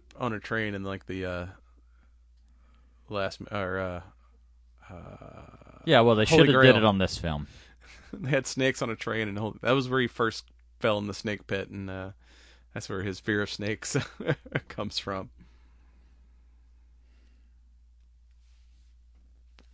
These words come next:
Speaker 1: I mean, as long as you're doing all this nostalgia shit, I'm, like, surprised we didn't get, like, adult Short Round show up at some point.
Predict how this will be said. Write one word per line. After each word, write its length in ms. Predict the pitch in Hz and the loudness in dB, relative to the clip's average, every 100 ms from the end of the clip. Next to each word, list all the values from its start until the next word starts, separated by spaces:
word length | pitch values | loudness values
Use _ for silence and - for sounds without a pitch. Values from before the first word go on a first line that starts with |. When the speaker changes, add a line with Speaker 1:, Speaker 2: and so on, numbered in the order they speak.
| - - - - _ - | -20 -20 -20 -20 _ -10
Speaker 1:
I 40 | 143 | -4
mean, 120 | 143 | 0
as 80 | 202 | 2
long 100 | 320 | 2
as 40 | |
you're 60 | 233 | 2
doing 120 | 220 | 2
all 80 | 180 | 2
this 120 | 147 | 0
nostalgia 580 | 120 - 110 117 113 101 | -4 -2 0 0 0 -6
shit, 340 | - 98 98 | -6 -6 -6
I'm, 100 | 113 | -6
like, 200 | 113 - - - _ _ _ - - | -6 -8 -12 -20 _ _ _ -20 -20
surprised 460 | - 127 143 190 165 | -18 -4 0 0 0
we 80 | 135 | -2
didn't 220 | 139 117 | -4 -2
get, 180 | 120 113 | -4 -2
like, 200 | 110 107 | -4 -4
adult 360 | 110 110 107 - | -6 -6 -6 -6
Short 260 | 110 95 | -6 -6
Round 340 | 95 95 90 101 | -6 -6 -8 -10
show 220 | - 92 | -8 -8
up 100 | - | -8
at 60 | |
some 160 | - 98 | -10 -10
point. 260 | 101 90 | -10 -12